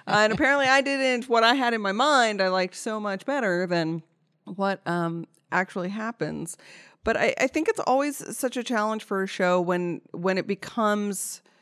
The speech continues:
uh, when it, when it finally becomes clear who the predestined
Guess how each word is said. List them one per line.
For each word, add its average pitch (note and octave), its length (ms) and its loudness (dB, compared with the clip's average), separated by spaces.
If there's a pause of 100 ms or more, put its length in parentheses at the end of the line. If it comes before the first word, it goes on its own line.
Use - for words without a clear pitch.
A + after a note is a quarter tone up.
(480)
uh, - 80 -8 (160)
when G#3 320 2
it, - 100 -2
when G3+ 200 2
it G3+ 220 -2
finally A#3+ 360 0
becomes G#3 340 -6
clear G3 460 0
who G#3 260 -4
the F3+ 120 -4
predestined F3 1040 0